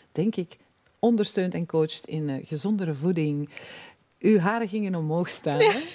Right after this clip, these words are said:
Speaker 2: Ik ben een beetje aan het bekomen.
Speaker 1: <laughs> Zo, ja, ja, ja.
Speaker 2: Ja.
Speaker 1: Want de organen, hè, de darmen dan vooral, die moeten dat allemaal verwerken.
Speaker 2: Ja.
Speaker 1: Zeker als je ziet wat daar naar binnen ging.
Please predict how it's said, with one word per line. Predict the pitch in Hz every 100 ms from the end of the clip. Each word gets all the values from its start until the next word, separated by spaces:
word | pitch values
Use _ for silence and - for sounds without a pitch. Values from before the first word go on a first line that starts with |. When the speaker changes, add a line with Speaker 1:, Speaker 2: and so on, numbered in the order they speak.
| - 453 453 622 587 554 - 571 -
Speaker 2:
Ik | -
ben | 359
een | 339 330
beetje | 330 - 330 - - - -
aan | 269 269
het |
bekomen. | 254 269 294 302 302
Speaker 1:
<laughs> | 453 - 554 - - - 403 - -
Zo, | 262
ja, | 220 202 - - -
ja, | 196 196 196 - 196
ja. | 185 196 - - - -
Speaker 2:
Ja. | 320 285
Speaker 1:
Want | 247 226 - 196
de | 214
organen, | 208 170 170 180 240 285 285
hè, | 202 233
de | 175
darmen | 135 139 160 208 220
dan | 214 208 208
vooral, | 196 202 196 196
die | 196
moeten | 185 190 170
dat | 160 -
allemaal | 185 175 160 147 -
verwerken. | - 139 123 135 - 208 220 240 - -
Speaker 2:
Ja. | 202 202 190
Speaker 1:
Zeker | - 170 170 170
als | - 165
je | 151
ziet | - 170 -
wat | 170
daar | - 180 190
naar | 185 160
binnen | 190 185
ging. | 196 190